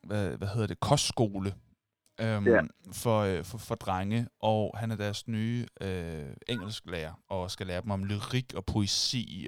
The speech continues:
Speaker 1: og og han får dem helt draget hen til, øh, hvad poesien og hvad ordene kan, og, og hvad de skal med deres liv, og seize the day. Og, altså, han er så anderledes en lærer, end de kender, og de begynder virkelig at elske ham, og han gør en forskel i deres liv, og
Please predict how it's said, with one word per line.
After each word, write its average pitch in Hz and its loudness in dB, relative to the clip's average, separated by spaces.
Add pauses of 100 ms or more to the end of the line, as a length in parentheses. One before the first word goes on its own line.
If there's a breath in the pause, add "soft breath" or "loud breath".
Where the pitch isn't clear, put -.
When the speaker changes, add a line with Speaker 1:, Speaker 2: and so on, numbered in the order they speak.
(120)
Speaker 1:
og 52 -2 (400 soft breath)
og 101 0
han 110 0
får 107 0
dem 107 -2
helt 113 0
draget 101 4
hen 110 0
til, 107 0 (360)
øh, 104 2
hvad 101 -2
poesien 120 0
og 101 2
hvad 92 0
ordene 117 2
kan, 135 -4
og, 95 2 (240 soft breath)
og 104 -10
hvad 101 -6
de - -10
skal 120 0
med 123 4
deres 107 0
liv, 131 -2
og - -8
seize 131 -2
the 117 -4
day. 95 -8
Og, 76 -12
altså, 104 -4
han 110 -2
er 110 4 (420 soft breath)
så - 0 (100)
anderledes 135 2
en 120 0
lærer, 110 0
end 117 0
de 120 -10
kender, 127 0
og 123 -2
de 107 0 (320)
begynder 110 2
virkelig 110 0
at - 2
elske 120 0
ham, 113 0
og 98 0
han 110 -4
gør 107 -2
en 110 -2
forskel 113 0
i 107 -6
deres - -2
liv, 160 0
og 107 4